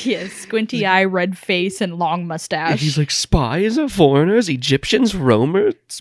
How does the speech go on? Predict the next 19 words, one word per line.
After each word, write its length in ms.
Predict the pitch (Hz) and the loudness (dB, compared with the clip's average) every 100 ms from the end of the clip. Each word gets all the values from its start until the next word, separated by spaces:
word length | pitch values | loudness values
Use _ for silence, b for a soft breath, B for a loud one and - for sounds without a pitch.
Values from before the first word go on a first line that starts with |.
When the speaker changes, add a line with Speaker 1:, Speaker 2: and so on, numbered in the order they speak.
| - | -4
Speaker 2:
Persians." 760 | - 131 131 147 190 466 427 - | -2 2 2 2 -2 -6 -12 -6
And 120 | 139 | -4
I 20 | |
was 140 | - - | -4 -6
like, 200 | 123 - _ B B B B B | -8 -8 _ B B B B B
it 60 | 165 | 2
was 160 | 170 | 4
increasingly 560 | 160 143 143 131 139 139 | 2 -2 -2 -2 0 0
getting 300 | 123 117 117 | 2 0 2
more 160 | 107 110 | 2 2
worrying 480 | 98 95 110 123 | 2 4 4 4
that 100 | 117 | 4
I 80 | 110 156 | 6 6
was 100 | 139 | 4
gonna 220 | - 113 | 4 2
be, 160 | 120 110 | 2 0
like, 280 | 107 104 104 | 0 -2 -2
Speaker 1:
<laughs> 500 | - 302 - 392 - | -4 -4 -2 -4 -4
Speaker 2:
uncool. 960 | 277 233 214 104 135 143 110 151 214 | -8 -6 -4 -2 -4 -6 -4 -2 -4